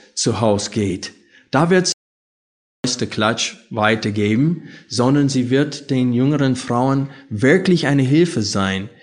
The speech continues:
mit ihrer häuslichen Arbeit. Und das sehen wir auch in Titus Kapitel zwei. Und ich denke, Paulus spricht genau davon in erster Timotheus. In Titus Kapitel zwei ab Vers drei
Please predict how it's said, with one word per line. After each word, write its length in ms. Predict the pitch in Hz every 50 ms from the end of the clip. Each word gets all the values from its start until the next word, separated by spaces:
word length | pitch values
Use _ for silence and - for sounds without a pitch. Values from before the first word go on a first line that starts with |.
| - _ _
mit 180 | - 113 - 117
ihrer 280 | 120 120 120 113 110
häuslichen 960 | 120 117 120 127 - - 123 113 117 - 117 113 113 113 113 135 - - -
Arbeit. 680 | - 117 113 113 117 113 107 95 92 87 95 101 - - - _ - - - - - _
Und 180 | - 110 110 107
das 240 | 131 147 156 - -
sehen 260 | 165 165 175 180 170
wir 140 | 170 143 131
auch 220 | 147 170 160 -
in 100 | 160 151
Titus 420 | 156 - 190 185 185 - 113 - -
Kapitel 360 | 120 - - 135 127 127 120
zwei. 420 | - - 135 143 165 175 139 117
Und 80 | 110 110
ich 140 | 107 107 -
denke, 380 | 135 139 151 156 151 156 -
Paulus 560 | - - - 120 120 139 151 147 147 - - - - - - -
spricht 440 | - - - - 143 143 151 147 147
genau 380 | - 117 117 120 131 147 170 175
davon 380 | 143 139 139 147 160 170 - - _ _ _ _ _ _ _ _ _ _ _ _ _ _ _ _ _
in 200 | 127 123 123 -
erster 300 | 131 127 127 - - 135
Timotheus. 720 | - - 131 135 139 156 170 165 - 107 98 90 - - - - - - - - - - - -
In 100 | 117 113
Titus 360 | - - 185 180 190 - -
Kapitel 280 | - - - 147 139 131
zwei 380 | 135 - - 143 151 151 151 135
ab 200 | - 143 139 -
Vers 340 | - 143 135 127 - - 120
drei 480 | 120 123 139 156 151 131 123 143 160